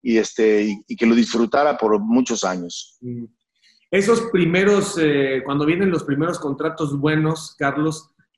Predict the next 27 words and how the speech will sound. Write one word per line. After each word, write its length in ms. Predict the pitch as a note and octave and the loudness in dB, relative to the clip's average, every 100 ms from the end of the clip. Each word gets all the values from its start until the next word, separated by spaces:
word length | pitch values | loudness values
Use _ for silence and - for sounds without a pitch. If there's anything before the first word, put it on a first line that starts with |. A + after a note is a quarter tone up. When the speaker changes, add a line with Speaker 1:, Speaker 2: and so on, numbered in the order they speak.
| _ | _
Speaker 2:
¿cómo, 600 | D3+ F3 F#3 F3+ F3 E3+ | -2 0 4 4 4 0
cómo 220 | E3+ F#3+ | 0 2
le 100 | F#3 | 2
hiciste 400 | D#3 F#3+ G#3+ G#3 | 2 0 0 0
para 280 | - - - | -2 0 0
no 60 | - | 0
alejarte? 760 | - - - F3+ F3+ - F3 E3+ | -2 -6 -2 -2 -2 0 0 -2
Porque 180 | C#3 D3 | -2 -4
tú 160 | A3 | 2
veías 320 | A#3+ G#3+ G#3 F3+ | 2 4 2 2
a 120 | D#3+ | 2
otros 560 | F3+ G3 F3+ E3+ E3 - | 2 2 2 0 0 0
que 100 | C#3+ | 0
lo 180 | C3+ | 0
que 120 | - C3 | -2 -8
hacían 400 | - E3+ E3 E3 | -4 -4 -2 -2
era, 360 | E3+ E3 C#3 - - _ | 0 0 -2 -6 -20 _
pues, 220 | _ - - | _ -20 -8
comprarse 640 | C#3 C#3+ E3 D#3+ D#3 D3 | -6 -2 -2 -2 -2 -4
coches 960 | - F3+ F3+ F3+ D#3 D#3 D#3+ D#3+ D#3 C#3 | 0 0 0 0 2 4 4 2 0 -2
y 240 | C3 B2+ | 0 0
empezar 460 | B2+ B2+ B2+ D3+ D#3 | -2 -4 -6 -2 -2
a 80 | |
salir 680 | - B2+ B2+ D3 F3 F3+ F#3 D#3+ | -2 -4 0 2 2 2 2 2
y, 580 | B2+ B2 A#2+ A#2+ A#2 A2+ - _ | 2 0 -4 -8 -12 -18 -20 _
vaya, 280 | E3 E3+ C3+ | -2 -2 -2
como 540 | C3+ B2+ B2+ B2+ - | -4 -4 -2 -2 -4